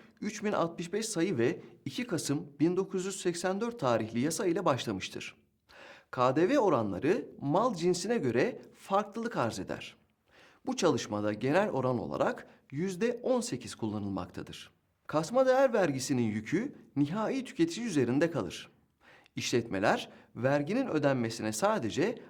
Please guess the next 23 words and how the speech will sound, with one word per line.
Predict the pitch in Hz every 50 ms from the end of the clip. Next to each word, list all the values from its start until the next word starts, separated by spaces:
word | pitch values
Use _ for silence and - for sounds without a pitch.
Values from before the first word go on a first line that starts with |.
| - _
aracılık | - 156 170 196 190 170 202 202 214 208
ederler. | 147 113 98 90 78 - - - - - - - _ _ _ _ _ _ _ _ -
Mal | 143 165 226 294 294
satışına | - 254 220 - 180 156 175 185 196 180
bağlı | 165 170 175 190 240
olarak | 262 202 127 104 95 107 175 233 - - - - -
satış | - - - - 165 - 277 277 -
tutarının | - 170 - - 120 101 95 95 107 147 220 285 - - - - -
yüzde | 127 139 160 165 165 226 233 -
on | - - 254 262
sekizi | 247 - 170 151 - 120 120 131
oranında | 110 117 110 107 107 101 95 104 107
K | - 123 120 117 120 117
D | 127 123 117 110
V | 127 156 226 247 - - - -
satıcı | - - - 170 165 - 220 214 254
tarafından | 240 - 208 131 117 - 117 123 143 185 214 202 - -
alınmakta, | 143 135 135 120 107 92 82 82 - - 82 117 190 247 - - - - _ - - - - - _ _ -
alıcı | 117 127 147 196 208 247
tarafından | - 233 175 156 123 - 113 107 101 95 78
ise | 85 - - 151 185 262 311 - - - -
satıcıya | - - - 165 165 - 190 170 160 202 233 254 -
ödenmektedir. | - 180 175 175 170 165 156 151 147 - 120 98 - 67 - - -